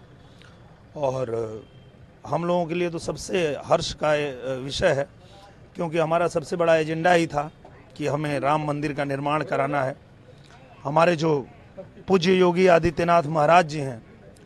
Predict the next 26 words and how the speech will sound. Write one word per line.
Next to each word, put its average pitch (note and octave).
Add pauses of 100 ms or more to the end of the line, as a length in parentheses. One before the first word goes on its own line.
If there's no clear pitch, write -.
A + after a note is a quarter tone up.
(500)
उनका F3
तो F#3
सपना F#3
ही G3+
था। E3 (100)
वो D#3+
जब D3
पढ़ाई D3+
करते E3+
थे, E3
उसी E3+
दौरान, D#3+ (680)
अ, C#3 (280)
राम E3+
मंदिर F3
निर्माण E3+
से, E3+
अ, A2 (560)
जो C3 (500)
जुड़े E3+
थे, B2 (140)
वहीं D3
से D#3+
शुरुआत D#3
हुई D3+
उनकी C3+